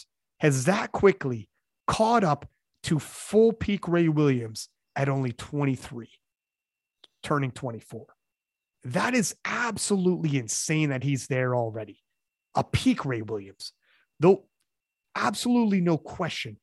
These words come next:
he's gonna exceed the numbers Ray Williams has done in total, um, probably this year, the, the way that he's been moving. Uh, i-, it's, it's freaking cra-, everybody was talking about him, you know, that, that very next day and all the reposts.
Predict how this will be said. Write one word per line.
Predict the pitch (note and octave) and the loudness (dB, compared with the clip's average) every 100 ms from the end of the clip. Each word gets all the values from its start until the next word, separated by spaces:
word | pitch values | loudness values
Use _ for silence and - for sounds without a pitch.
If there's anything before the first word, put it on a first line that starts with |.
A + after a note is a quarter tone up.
| _ | _
he's | D#3+ C3+ | -2 2
gonna | E3 D#3 | 2 2
exceed | D3 C#3+ - E3 D#3 | 2 -2 -2 -2 0
the | C#3 | 2
numbers | C#3 C3+ C3 C3+ | 2 2 0 2
Ray | C3+ C3+ | 2 2
Williams | C3+ C3+ B2 | 2 0 -2
has | B2 | -6
done | A#2+ B2 A#2+ - | -4 -4 -4 -6
in | C3+ | -8
total, | A2 C3 A#2 A2 A2 - - _ _ - | -6 -6 -6 -8 -10 -18 -20 _ _ -2
um, | B2+ A#2+ A#2 A2+ A2 - _ | 2 2 2 0 -4 -14 _
probably | - F3+ G3+ F#3+ E3 D3+ | -8 -4 -2 0 2 2
this | C3+ - | 0 -2
year, | B2+ B2 C3 - _ _ _ _ _ | -6 -4 -4 -6 _ _ _ _ _
the, | C3 - C3 A#2+ | -4 -4 -4 -4
the | C3+ | -2
way | C3 C#3 | 0 0
that | C3+ A2+ | -2 -4
he's | - C#3 | -4 -4
been | C#3+ B2+ | -2 -2
moving. | B2+ C3 C#3+ D3+ _ _ _ - | -2 0 -2 -4 _ _ _ -10
Uh, | B2 C3 | -8 -6
i-, | B2+ C3+ | -4 -2
it's, | D3 C#3+ - | -2 -4 -6
it's | D3+ - - _ _ _ _ _ _ - - - | -8 -8 -14 _ _ _ _ _ _ -20 -18 -6
freaking | C4 - F#3+ | -4 -2 -2
cra-, | - - A3 G#3+ | -2 -2 0 2
everybody | G3 A3 A#3 F#3+ G3 | 2 4 4 4 2
was | E3 - | 0 -4
talking | F3 D#3 D#3+ | -6 -4 -4
about | C#3+ C#3+ | -2 -2
him, | C#3+ C#3+ D3 | -2 -4 -4
you | D3 | 0
know, | C#3+ | 0
that, | C#3 C#3 C3+ | 0 -2 -2
that | C#3 | -2
very | C3 D3 D3 | 0 2 2
next | C#3+ C#3 B2+ | 0 -4 -4
day | C#3 C#3+ C#3 | -2 -2 -2
and | A#2+ - - - _ _ | -6 -14 -20 -20 _ _
all | D3+ D3+ | -2 0
the | C#3 | 0
reposts. | B2+ D3 - D3+ - - | 0 0 0 -2 -2 -6